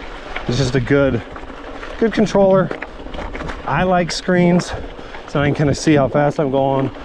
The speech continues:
what assist level I'm in. I've been in eco this whole time,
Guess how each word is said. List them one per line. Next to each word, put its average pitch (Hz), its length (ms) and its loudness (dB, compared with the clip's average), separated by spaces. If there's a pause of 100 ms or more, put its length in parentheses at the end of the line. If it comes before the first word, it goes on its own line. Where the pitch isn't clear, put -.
(220)
what 139 120 2
assist 147 320 0
level 151 260 2
I'm 143 220 2
in. 139 300 2 (400)
I've 170 100 2
been 190 160 2
in 139 80 2
eco 180 420 4 (680)
this 147 220 2
whole 170 160 2
time, 160 480 0